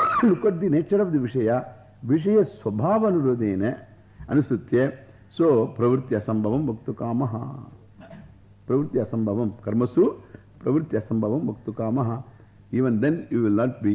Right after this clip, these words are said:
if you know the vishaya, what you are seeking, what is the reality of it,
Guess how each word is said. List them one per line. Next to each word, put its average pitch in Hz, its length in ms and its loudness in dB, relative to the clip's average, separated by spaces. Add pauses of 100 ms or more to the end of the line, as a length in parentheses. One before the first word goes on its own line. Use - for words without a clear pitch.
if 104 120 -12
you 107 100 0
know 135 320 2
the 170 100 -2
vishaya, 110 600 -4 (360)
what 127 260 0
you 151 160 6
are 120 140 2
seeking, 110 520 -2 (340)
what 131 240 0
is 175 140 2
the 147 60 6
reality 120 460 2
of 95 180 -2
it, 101 100 -2